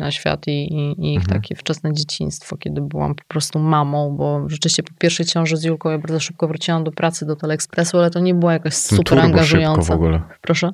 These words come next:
Speaker 2: Tam bardzo szybko,
Speaker 1: Tak,
Speaker 2: bardzo. To
Speaker 1: tak.
Speaker 2: czytałem, że
Speaker 1: Ale wiesz, to nie była taka jakaś turbo angażująca praca, no bo jeżeli ja miałam, nie wiem, osiem dyżurów w ciągu miesiąca, no to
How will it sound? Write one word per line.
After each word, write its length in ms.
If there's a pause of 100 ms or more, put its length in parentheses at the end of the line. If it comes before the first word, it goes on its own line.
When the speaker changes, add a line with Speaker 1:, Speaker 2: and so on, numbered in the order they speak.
Speaker 2:
Tam 140
bardzo 260
szybko, 280
Speaker 1:
Tak, 140
Speaker 2:
bardzo. 220
To 180
Speaker 1:
tak. 100
Speaker 2:
czytałem, 340
że 140
Speaker 1:
Ale 180
wiesz, 140
to 100
nie 140
była 200
taka 200
jakaś 240 (260)
turbo 460
angażująca 720
praca, 380
no 80
bo 100
jeżeli 300
ja 100
miałam, 460
nie 100
wiem, 220
osiem 320
dyżurów 380
w 40
ciągu 260
miesiąca, 500
no 120
to 240